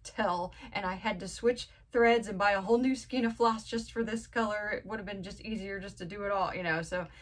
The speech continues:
I like that this kind of shows up a little bit better, but yeah, substitution. I don't think it's gonna make a huge amount of difference, but I thought I'd mention it at least. So I'll be bobbinating these up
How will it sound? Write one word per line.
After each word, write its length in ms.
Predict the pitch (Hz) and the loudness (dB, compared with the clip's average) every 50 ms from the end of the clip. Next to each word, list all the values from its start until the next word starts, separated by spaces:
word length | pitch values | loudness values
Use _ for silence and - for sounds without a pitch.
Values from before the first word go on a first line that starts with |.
| - - - - _ - - - - | -20 -20 -20 -20 _ -20 -18 -8 -4
I 140 | - - | 0 4
like 320 | 226 233 233 233 226 - - | 6 6 6 6 4 0 -4
that 160 | - 220 - | -6 -6 -4
this 240 | - 202 196 - - | -6 -6 -6 -8 -8
kind 260 | - - 214 196 190 | -4 -2 -2 0 0
of 160 | 180 175 160 - - _ _ _ _ | -2 -4 -4 -8 -16 _ _ _ _
shows 300 | - - - 180 180 170 | -12 -4 -2 -2 0 0
up 200 | 175 160 156 - | 0 -2 -2 -2
a 40 | 156 | -4
little 160 | 151 151 143 | -4 -4 -4
bit 160 | 131 143 - | -4 -6 -6
better, 260 | - 90 - - - - - _ _ _ _ _ - _ | -6 -8 -8 -8 -12 -14 -18 _ _ _ _ _ -20 _
but 200 | - - 120 - - - - - - _ _ _ _ - - - - | -8 -8 -8 -8 -10 -14 -20 -20 -20 _ _ _ _ -20 -20 -8 -6
yeah, 160 | 170 147 156 - | -6 -6 -6 -8
substitution. 840 | - - 233 220 220 - 226 220 233 165 165 160 - 165 165 165 160 - - - - | -8 -6 -6 -6 -6 -8 -10 -6 -4 -2 -2 -2 -4 -4 -4 -6 -6 -10 -14 -10 -8
I 80 | 175 | -6
don't 140 | 170 165 160 | -6 -6 -6
think 140 | 165 165 160 | -8 -10 -10
it's 160 | 160 - - | -12 -14 -10
gonna 360 | - 160 147 147 135 147 160 - - _ _ _ - | -8 -6 -6 -4 -6 -6 -8 -10 -14 _ _ _ -10
make 200 | - 123 - - | -10 -10 -10 -10
a 40 | 156 | -12
huge 560 | - - - - 147 147 - - - - - - - | -10 -10 -8 -6 -8 -8 -10 -12 -18 -20 -20 -16 -12
amount 260 | 175 160 151 151 151 | -10 -8 -6 -6 -4
of 40 | 151 | -4
difference, 240 | 156 165 - 185 - | -6 -8 -10 -12 -6
but 100 | - 240 | -4 -4
I 20 | 262 | -2
thought 180 | 269 277 254 | 0 2 2
I'd 140 | 214 185 160 | 2 2 2
mention 320 | 160 156 151 - - 160 160 | 0 -4 -4 -6 -6 -6 -8
it 60 | 147 | -6
at 100 | - 156 | -6 -6
least. 400 | 160 165 175 170 - - - - - - - - - _ - - - - - - - - - - - - - | -6 -6 -6 -8 -12 -16 -18 -20 -20 -20 -20 -20 -20 _ -20 -20 -20 -20 -20 -20 -20 -20 -20 -20 -20 -20 -20
So 200 | - - - 190 | -12 -4 -2 2
I'll 160 | 190 190 202 202 | 4 4 4 4
be 260 | 220 214 208 190 - - - - - | 2 -4 -6 -8 -10 -16 -20 -2 6
bobbinating 640 | 226 233 262 247 254 240 247 233 233 226 226 220 | 8 8 8 8 6 4 4 6 6 4 2 0
these 240 | 214 208 208 196 - | -2 -4 -6 -8 -6
up 320 | - - 190 190 196 - | -2 0 2 2 2 0